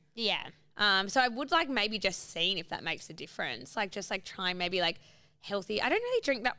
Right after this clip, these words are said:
Speaker 2: I did drink a bit of wine this week 'cause I was a bit stressed, but, like,
Speaker 1: Same.
Speaker 2: don't usually
Speaker 1: <laughs>
Speaker 2: drink <laughs> wine during the week or anything. Like, maybe
Speaker 1: Yeah,
Speaker 2: trying
Speaker 1: that's a
Speaker 2: that
Speaker 1: big
Speaker 2: kind of
Speaker 1: one.
Speaker 2: wellness. Also, yeah, so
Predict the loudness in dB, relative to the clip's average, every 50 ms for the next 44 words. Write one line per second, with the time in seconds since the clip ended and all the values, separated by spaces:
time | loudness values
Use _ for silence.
0 | -8 -12 -12 -12 -6 -6 -6 -6 -6 -8 -8 -6 -8 -6 -6 -6 -8 -8 -8 -10
1 | -10 -10 -10 -10 -10 -12 -12 -12 -12 -10 -8 -8 -6 -4 -6 -6 -6 -6 -2 -2
2 | 0 2 4 2 2 0 -4 -14 -20 -20 -14 -8 0 2 4 4 4 4 4 4
3 | 4 4 4 6 6 6 6 6 6 4 4 2 0 0 0 0 2 2 2 2
4 | 2 -2 0 2 2 2 2 0 -2 -4 -4 -2 2 4 4 4 4 2 2 2
5 | 0 0 2 0 -2 -2 0 2 2 4 4 2 2 2 2 2 2 0 -6 -18
6 | -20 -12 -4 0 2 4 4 4 4 2 2 2 2 2 2 2 2 2 2 2
7 | 4 4 4 4 2 0 0 0 0 0 0 -2 -2 -4 -8 -16 -20 -20 -20 _
8 | _ _ _ _ _ 2 4 4 4 6 6 6 8 8 6 6 4 2 2 2
9 | 0 -4